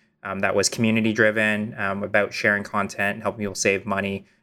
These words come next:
Um, and yet none of that existed in Canada. Um, you know, there wasn't even back then, like, you know, there, you couldn't buy anything from Walmart. You couldn't buy anything from Canadian Tire online. So it was really early days, uh, for e-commerce,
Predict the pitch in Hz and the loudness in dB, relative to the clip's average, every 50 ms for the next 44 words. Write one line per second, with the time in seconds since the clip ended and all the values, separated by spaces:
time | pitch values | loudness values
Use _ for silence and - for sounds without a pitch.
0 | _ - - 98 98 98 101 110 - - 104 101 101 101 98 - - 107 98 101 | _ -12 -8 -6 -6 -4 -4 -6 -4 -4 -4 -2 2 2 2 2 2 0 0 0
1 | 98 98 95 95 98 101 95 98 104 98 - - - 104 98 98 101 - - 107 | 2 2 2 2 0 -2 -4 -2 -2 -2 -2 -2 -2 -4 -4 -4 -6 -8 -6 -6
2 | 98 98 98 92 - - 98 98 107 123 156 170 180 180 160 - 107 101 101 98 | -6 -6 -6 -8 -6 -2 0 2 2 2 2 0 -2 -2 -2 -2 0 0 0 0
3 | 98 98 104 - 107 101 110 110 107 107 107 123 127 120 117 110 117 117 110 - | -2 -4 -2 -2 0 2 2 2 2 0 -2 -2 2 2 2 2 2 0 -2 0
4 | 95 113 107 110 104 104 101 101 101 104 104 110 113 104 104 101 98 98 - - | 0 0 2 2 4 4 2 2 2 2 2 2 2 2 2 0 0 -2 -4 -6
5 | - 104 101 98 110 110 - 113 - - 120 117 110 - 127 117 107 104 104 107 | -4 -2 0 2 0 0 -2 -4 -8 -6 -4 -2 2 2 2 2 2 2 2 2
6 | 110 110 107 107 110 110 104 104 104 104 - 110 107 107 110 110 107 104 101 98 | 2 2 2 0 2 2 2 0 0 0 2 2 2 4 4 4 4 2 0 0
7 | 98 98 85 - 107 - 117 104 104 104 107 104 104 - 110 101 - - _ - | 0 -2 -4 -4 -4 -4 -2 0 2 2 2 0 -2 -4 -6 -6 -8 -10 _ -8
8 | 107 104 101 104 101 98 110 110 101 98 98 98 98 98 101 101 101 101 98 110 | -4 -4 -2 -2 -2 -2 0 0 0 0 0 -2 -4 -8 -10 -10 -10 -10 -8 -4
9 | - - 107 101 101 - - _ _ _ _ _ - 104 104 107 107 107 110 113 | -2 0 2 0 0 -2 -8 _ _ _ _ _ -10 -6 -2 -2 -2 -2 0 4
10 | 123 131 131 127 117 113 113 110 113 107 104 104 101 101 101 101 98 98 - - | 4 6 6 6 4 4 4 4 4 2 2 2 2 2 2 0 -2 -2 -4 -4
11 | - 113 104 98 98 98 95 - - 104 104 - 107 104 - - 101 98 95 98 | -2 0 0 0 0 0 -2 -4 -4 -4 -2 -2 -4 -6 -6 -6 -6 -6 -4 -2
12 | 98 98 92 - - | -2 -2 -2 -2 -6